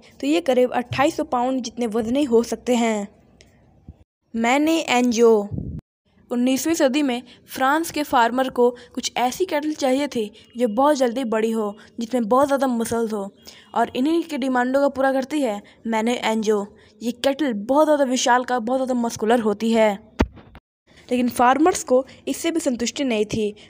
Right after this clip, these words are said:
फार्मरों ने मिलकर इंग्लैंड के कैटल के साथ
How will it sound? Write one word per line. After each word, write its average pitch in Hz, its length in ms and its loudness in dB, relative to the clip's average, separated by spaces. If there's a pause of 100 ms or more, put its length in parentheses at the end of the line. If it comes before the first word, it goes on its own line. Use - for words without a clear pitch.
फार्मरों 277 460 0
ने 359 60 0
मिलकर 302 440 0 (340)
इंग्लैंड 247 440 0
के 294 120 -6
कैटल 262 300 -6
के 269 140 -6
साथ 233 220 -2